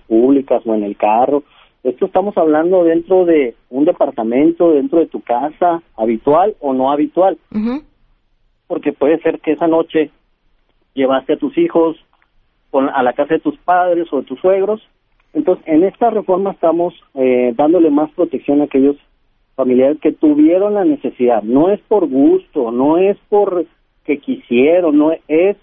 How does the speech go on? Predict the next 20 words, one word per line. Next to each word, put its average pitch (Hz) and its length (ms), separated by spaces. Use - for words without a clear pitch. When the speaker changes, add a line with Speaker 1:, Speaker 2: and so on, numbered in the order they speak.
Speaker 1:
porque 190 420
estaban 180 460
en 175 100
un 180 120
momento 175 580
dado, 175 420
o 143 100
es 165 100
la 170 140
vida 156 240
tuya 233 460
o 165 140
es 147 80
la 151 140
vida 151 400
mía, 117 360
o 135 160
es 160 160
la 165 140
vida 143 460